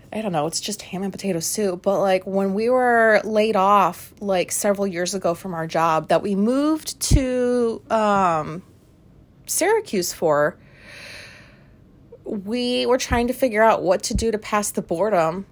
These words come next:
while we were looking for jobs to get back into. So one of the things that I did, and I hate, like, I don't like cooking, but I was that bored. I was looking up, like, different recipes that I thought would be easy for me to make, and I came across, like, it was just called ham and potato soup,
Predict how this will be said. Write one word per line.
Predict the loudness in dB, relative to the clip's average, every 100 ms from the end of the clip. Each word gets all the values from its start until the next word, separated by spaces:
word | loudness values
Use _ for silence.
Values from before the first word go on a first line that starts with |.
| -8
while | 0 2 2
we | 0
were | 0 2
looking | 0 -2 -6 -8
for | -6
jobs | -2 2 2 2 -2 -10
to | -8
get | -6 -2
back | -2 -2
into. | -6 -4 -2 0
So | -2 -2 2 4 4
one | 4 2 0
of | 2
the | 0
things | 2 0 2
that | 0 2
I | 2 0
did, | 0 0 2
and | 0 0
I | 0
hate, | -2 -4 -2 -2 -4 -6
like, | -2 -2 -2
I | -4
don't | -2 -2 -2
like | -4 -4
cooking, | -8 -8 -12
but | -6 -4 0
I | 0
was | -2
that | 0 0
bored. | 2 2 2 -4 -16 -20 -12 -2
I |
was | 0 2
looking | 0 0 -2
up, | -2
like, | -4 -4
different | -4 -4 -4
recipes | -4 -4 -8 -8 -6 -2
that | -2
I | -2
thought | -2 -2 -2
would | -4
be | -6 -6
easy | -8 -6 -6
for | -4
me | -4
to | -4 -4
make, | -4 -4 -4
and | -4
I | -4
came | -2 -2
across, | -2 0 2 2 2
like, | 0 2
it | 0
was | 0 -2
just | -4 -4
called | 0 0
ham | 0 -6
and | -4
potato | -4 0 0
soup, | 2 2 2